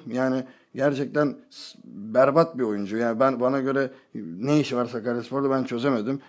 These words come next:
Yok yani, hani cidden bana göre şey değil.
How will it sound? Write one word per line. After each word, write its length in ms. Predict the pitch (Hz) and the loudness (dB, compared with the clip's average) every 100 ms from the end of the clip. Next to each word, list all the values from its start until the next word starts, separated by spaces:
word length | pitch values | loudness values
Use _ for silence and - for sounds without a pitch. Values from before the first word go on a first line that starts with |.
| - | 2
Yok 300 | 139 170 117 | 6 6 4
yani, 240 | 107 107 | -2 0
hani 220 | 117 127 120 - _ 82 | 0 0 -2 -12 _ -16
cidden 540 | 104 147 123 143 101 92 69 - | -6 -4 2 2 0 -6 -16 -18
bana 500 | - 101 110 135 139 | -14 -8 -4 0 0
göre 440 | 123 135 131 127 | 0 -2 -2 -6
şey 300 | 127 135 127 | -6 -4 0
değil. 260 | 127 127 | 0 0